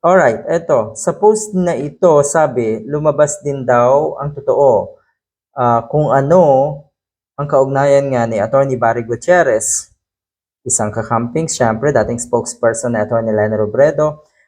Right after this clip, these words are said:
Meron daw kaugnayan etong si Attorney Barry Gutierrez sa administrasyon ni Marcos Junior.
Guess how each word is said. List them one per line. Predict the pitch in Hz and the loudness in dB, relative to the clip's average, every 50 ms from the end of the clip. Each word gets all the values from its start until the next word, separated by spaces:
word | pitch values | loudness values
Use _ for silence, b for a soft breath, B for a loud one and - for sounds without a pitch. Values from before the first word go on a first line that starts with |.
| b _ 196 | b _ 0
Meron | 214 220 233 233 | 2 2 2 2
daw | 220 214 214 208 214 | 4 2 2 2 2
kaugnayan | 220 170 170 180 165 170 165 147 135 131 135 147 160 160 151 120 | 2 2 2 2 2 0 0 0 0 0 0 -2 -2 -2 -2 -2
etong | 127 127 139 135 123 | -4 -4 -6 -8 -8
si | - - | -4 -2
Attorney | 117 123 120 127 127 127 127 120 | -2 0 0 0 0 0 -2 -2
Barry | 113 110 113 113 | 0 0 -2 -2
Gutierrez | 107 110 120 120 120 - 120 104 104 98 98 - 98 - - - - - _ _ _ _ _ _ _ _ | -4 -4 -6 -6 -2 0 0 0 0 0 -2 -4 -4 -4 -4 -4 -6 -8 _ _ _ _ _ _ _ _
sa | - - - - 175 165 156 147 143 139 127 123 120 120 - - _ _ _ _ _ _ _ _ _ _ _ _ _ _ _ _ _ _ - | -4 -2 0 2 2 2 4 4 2 2 0 -2 -6 -10 -14 -18 _ _ _ _ _ _ _ _ _ _ _ _ _ _ _ _ _ _ -2
administrasyon | 139 143 139 147 143 143 139 - - - 139 127 - - - - 147 131 127 | -2 0 0 0 0 0 0 -2 0 0 0 0 0 0 0 0 0 0 0
ni | 123 120 | -2 -2
Marcos | 113 107 104 104 104 - 110 - 120 110 | -2 -2 -2 -4 -4 -6 -8 -8 -8 -8
Junior. | 113 113 107 104 98 98 98 92 92 92 | -6 -6 -6 -4 -4 -6 -6 -6 -8 -8